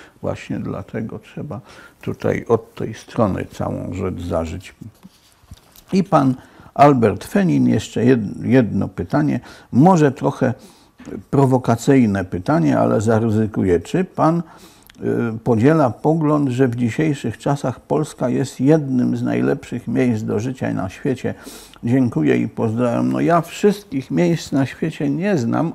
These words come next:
ale pod pewnymi względami Polska jest jeszcze całkiem niezłym miejscem do życia.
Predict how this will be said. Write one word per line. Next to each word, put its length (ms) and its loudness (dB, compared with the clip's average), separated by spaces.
ale 220 -2
pod 260 -4
pewnymi 540 0
względami 640 -2
Polska 500 -2
jest 260 -4
jeszcze 360 -4
całkiem 500 -2
niezłym 540 0
miejscem 540 -4
do 140 0
życia. 360 -2